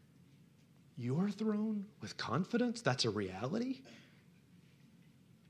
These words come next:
And the answer is an overwhelming and eternal yes.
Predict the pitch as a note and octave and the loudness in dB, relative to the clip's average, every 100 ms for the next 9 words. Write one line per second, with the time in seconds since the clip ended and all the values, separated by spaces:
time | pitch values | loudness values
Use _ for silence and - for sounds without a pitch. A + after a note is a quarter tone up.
0 | - - - D3+ C#3+ C#3 D#3+ - C#3 C#3 | -20 -12 -6 -2 -2 0 0 2 0 2
1 | B2+ C3 C#3+ D#3+ D3+ C3+ C#3+ D#3+ A#2 A2 | 2 2 0 2 2 4 4 4 2 0
2 | C3 C#3 D#3+ D#3 - E3+ D#3+ A#2 D3 F3+ | -2 -2 0 -2 0 2 4 2 -2 -2
3 | F#3 C4+ G3 - - | 0 0 0 0 0